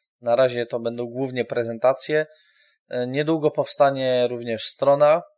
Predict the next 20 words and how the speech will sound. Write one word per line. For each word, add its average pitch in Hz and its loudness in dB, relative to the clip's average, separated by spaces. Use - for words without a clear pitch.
e, 127 -4
której 139 -2
ten 135 -6
podcast 127 -2
będzie 127 -4
w - -14
sumie 131 -8
takim 123 -6
uzupełnieniem. 123 -4
No, 120 -12
na 120 4
razie 120 4
podcast - -2
jest, 113 -10
że 113 -14
tak 117 -6
powiem, 120 -4
taką 120 -6
samodzielną 123 -4
jednostką. 120 -4